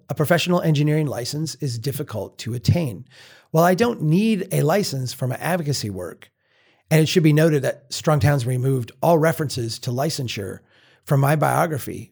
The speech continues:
when it became apparent this was creating conflict with you, I wanted to retain the option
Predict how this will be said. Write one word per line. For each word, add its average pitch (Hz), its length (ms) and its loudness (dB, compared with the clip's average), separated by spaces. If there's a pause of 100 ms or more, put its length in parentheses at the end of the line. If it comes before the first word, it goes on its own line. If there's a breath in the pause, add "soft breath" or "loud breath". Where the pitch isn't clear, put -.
when 143 100 2
it 147 80 2
became 147 280 2
apparent 135 380 -2
this 135 160 -6
was 131 100 -8
creating 120 460 -6
conflict - 580 -6
with 113 160 -8
you, 143 380 -2 (960 soft breath)
I 147 80 2
wanted 233 300 2
to 185 100 2
retain 160 440 4
the 151 180 0
option 143 480 -4